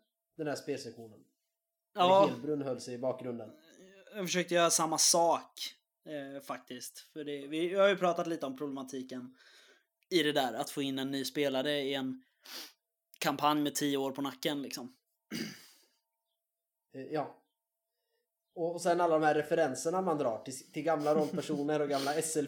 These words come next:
Speaker 1: P R och bara, "Ja, men han är jättekänd." Och så bara, "Ö, va?" <laughs>
Speaker 2: Ja, jag satt med och började sjunga någon låt som handlar om en gammal rollperson och sådär.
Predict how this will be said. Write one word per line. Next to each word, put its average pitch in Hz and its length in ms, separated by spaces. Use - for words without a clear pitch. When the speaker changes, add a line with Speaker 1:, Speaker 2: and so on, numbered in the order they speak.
Speaker 1:
P 143 200
R 147 240
och 151 100
bara, 143 120
"Ja, 165 100
men 185 80
han 202 140
är 233 60
jättekänd." 170 680
Och 135 60
så 147 80
bara, 113 280
"Ö, 117 360
va?" 131 220
<laughs> 185 480
Speaker 2:
Ja, 156 600
jag 151 240
satt - 300
med 151 100
och 147 60
började 147 160
sjunga 147 200
någon 143 240
låt 147 380
som 147 140
handlar 139 600
om 139 120
en 139 120
gammal 139 400
rollperson 143 800
och 143 80
sådär. 175 260